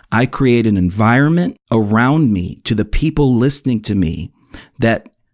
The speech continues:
constantly tells them, "This is how the world is." I don't want to focus on that. I want to focus on the good that's out there so that they can have trust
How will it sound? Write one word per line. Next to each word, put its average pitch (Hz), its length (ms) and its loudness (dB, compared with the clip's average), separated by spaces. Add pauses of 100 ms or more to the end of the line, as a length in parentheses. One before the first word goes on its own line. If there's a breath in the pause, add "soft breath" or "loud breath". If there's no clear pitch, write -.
(220)
constantly 151 720 -2
tells 120 480 0
them, 95 380 -4 (340 loud breath)
"This 131 340 0
is 139 140 -2
how 113 300 -2
the 113 100 0
world 101 460 0 (100)
is." 92 500 -4 (280 loud breath)
I 101 100 0
don't 131 160 2
want 135 120 2
to 131 80 -2
focus 139 420 0
on 110 160 4
that. 90 300 -2 (300 loud breath)
I 113 120 0
want 127 220 2
to 113 40 0
focus 110 400 -2
on 104 140 2
the 104 80 0
good 139 320 0
that's 123 240 -2
out 90 240 -2
there 76 360 -4 (240 soft breath)
so 120 220 0
that 101 240 -2
they 120 160 2
can 113 220 -2
have 98 320 -4
trust - 800 -4